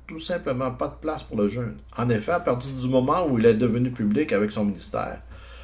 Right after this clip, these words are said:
lors de la première Pâque, il n'y a aucune trace de Jésus qui ait jamais jeûné.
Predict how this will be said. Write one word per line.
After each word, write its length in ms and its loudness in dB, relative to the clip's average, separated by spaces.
lors 260 8
de 80 6
la 140 6
première 380 0
Pâque, 540 -4
il 120 -4
n'y 180 4
a 340 0
aucune 440 0
trace 320 -2
de 120 2
Jésus 440 2
qui 140 -2
ait 100 2
jamais 360 4
jeûné. 400 0